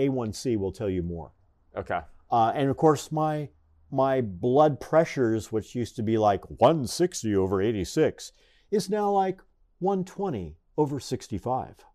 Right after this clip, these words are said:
Speaker 2: Wow.
Speaker 1: Yeah. I beat it, man. I really have.
Speaker 2: Yeah.
Speaker 1: Um,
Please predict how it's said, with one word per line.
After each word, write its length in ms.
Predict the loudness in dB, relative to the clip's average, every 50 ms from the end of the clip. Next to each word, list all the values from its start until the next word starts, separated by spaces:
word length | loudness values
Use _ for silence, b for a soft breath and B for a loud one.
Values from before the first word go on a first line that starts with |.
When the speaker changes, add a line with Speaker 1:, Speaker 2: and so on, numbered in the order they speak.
| _ _ _ _ _ _ _ _ _ _ _
Speaker 2:
Wow. 380 | -4 -2 0 0 0 -2 -2 0
Speaker 1:
Yeah. 220 | 2 2 4 2 0 -6 _ _ _ _ _ _ _ _ _ _ _ _ _
I 80 | -4 2
beat 200 | 8 8 10 10
it, 80 | 8 6
man. 220 | 2 -4 -6 -8 -12 _ _ _ _ _ _ _ _ _
I 40 | 0
really 220 | 2 2 2 2 2
have. 280 | 2 2 0 0 -6 b b b b b
Speaker 2:
Yeah. 180 | -4 -4 -2 4
Speaker 1:
Um, 460 | 8 10 10 10 10 8 6 0 -6